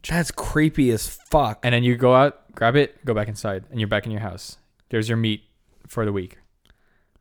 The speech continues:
Speaker 1: That's
Speaker 2: It's
Speaker 1: creepy
Speaker 2: crazy.
Speaker 1: as fuck.
Speaker 2: It, it's crazy. I mean, I don't, the thing is, I just don't see that happening here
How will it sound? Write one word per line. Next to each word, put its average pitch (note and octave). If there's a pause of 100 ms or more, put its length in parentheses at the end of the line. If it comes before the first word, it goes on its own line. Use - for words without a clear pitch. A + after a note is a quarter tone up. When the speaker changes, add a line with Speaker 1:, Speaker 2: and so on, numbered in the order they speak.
(140)
Speaker 1:
That's A#2+
Speaker 2:
It's -
Speaker 1:
creepy B2+ (100)
Speaker 2:
crazy. A2
Speaker 1:
as G#2+
fuck. G2+ (760)
Speaker 2:
It, B2+ (160)
it's B2
crazy. C3
I B2+
mean, D3
I B2+
don't, D#3+ (220)
the C3
thing D3
is, D#3 (120)
I B2+
just -
don't C#3
see C#3
that A#2
happening A#2
here A2+